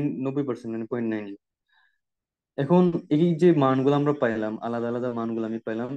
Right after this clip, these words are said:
এই মানগুলাকে আমরা যদি ভাগ করে বা গুণ করে যেটা যেভাবে আছে সেটা যদি আমি করে দিই, তাহলে হচ্ছে আমাদের যে রেজাল্ট আছে সেটা সরাসরি কেজিতে চলে আসবে। যেহেতু আমরা এই মানটা এখানে কেজিতে নিয়েছি,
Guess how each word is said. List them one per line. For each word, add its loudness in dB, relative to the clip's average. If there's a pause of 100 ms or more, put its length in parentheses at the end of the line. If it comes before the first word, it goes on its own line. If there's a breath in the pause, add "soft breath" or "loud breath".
এই -4
মানগুলাকে -2
আমরা -2
যদি -4 (120)
ভাগ -10
করে 2 (520)
বা -2
গুণ -4
করে 0
যেটা 0
যেভাবে -2
আছে -4
সেটা -6
যদি -2
আমি 0 (100)
করে 2
দিই, 0 (180)
তাহলে -4 (160)
হচ্ছে -14
আমাদের -2
যে -4
রেজাল্ট -4
আছে -6 (560 soft breath)
সেটা 2
সরাসরি 4 (140)
কেজিতে 4
চলে 2
আসবে। -6
যেহেতু 0
আমরা 2 (600)
এই 4
মানটা 2
এখানে 0
কেজিতে -2
নিয়েছি, 0